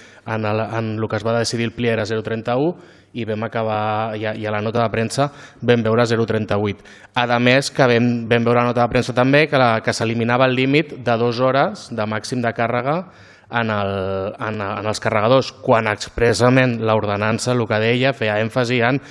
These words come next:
limitar-ho a dues hores expressament perquè no es fes un abús d'aquests llocs,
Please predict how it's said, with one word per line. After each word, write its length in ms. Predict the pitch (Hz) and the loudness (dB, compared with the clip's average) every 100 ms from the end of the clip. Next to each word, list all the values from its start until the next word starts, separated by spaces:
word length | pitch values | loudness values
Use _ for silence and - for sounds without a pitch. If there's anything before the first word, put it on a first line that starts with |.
| - - 127 | -20 -4 0
limitar-ho 480 | 117 110 110 110 | 2 2 2 2
a 60 | 123 | 2
dues 260 | 120 120 113 | 2 2 2
hores 280 | 120 131 123 | 2 2 0
expressament 560 | - - 104 123 113 | -4 -6 -2 0 0
perquè 220 | 117 120 113 | 0 0 -2
no 60 | 104 | -4
es 60 | |
fes 100 | 117 | -6
un 140 | 110 110 | -4 -4
abús 300 | 101 123 - - - | -4 -4 -6 -20 -20
d'aquests 480 | - 117 - 113 - | -4 -2 0 -2 -2
llocs, 320 | 120 120 - | 0 0 0